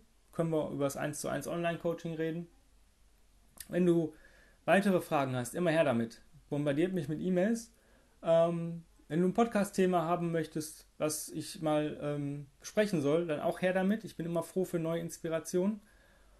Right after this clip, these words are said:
Ansonsten, ähm, folge mir gerne auf, äh, Combat Ready Coach Chris auf Instagram. Da kommt auch noch relativ viel guter Content. Auch der ein oder andere Tipp ist immer dabei oder vielleicht auch mal ein bisschen die Bewegungsmuster angucken, was, wie ich so arbeite.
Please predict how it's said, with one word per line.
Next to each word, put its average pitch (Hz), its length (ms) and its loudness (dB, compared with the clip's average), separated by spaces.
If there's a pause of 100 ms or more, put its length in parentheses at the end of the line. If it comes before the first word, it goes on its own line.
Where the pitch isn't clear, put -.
(220)
Ansonsten, 202 920 2
ähm, 175 640 0 (400)
folge 190 280 4
mir 185 160 4
gerne 175 340 2
auf, 151 360 -2
äh, 151 320 0
Combat 175 360 -2
Ready 165 220 0
Coach 156 320 -4
Chris - 420 -4 (280)
auf - 140 -6
Instagram. 202 560 -2 (160)
Da 139 140 -4
kommt 160 240 -4
auch 147 180 -10
noch 175 160 -6 (120)
relativ 170 360 -4
viel 180 360 -2 (240)
guter 175 260 -4
Content. 202 520 0
Auch - 180 -6
der 147 120 -4
ein 156 160 -2
oder 151 120 -2
andere 151 260 -4
Tipp 226 180 -4
ist 208 80 -8
immer 185 140 -2
dabei 170 420 2
oder 139 240 0 (360)
vielleicht 170 200 -2
auch 156 80 -2
mal 147 160 0
ein 151 100 -2
bisschen 151 400 -2
die 139 80 -2
Bewegungsmuster 165 640 0
angucken, 156 320 -6
was, 127 140 -4
wie 143 100 -6
ich - 120 -8
so - 120 -6
arbeite. 165 520 0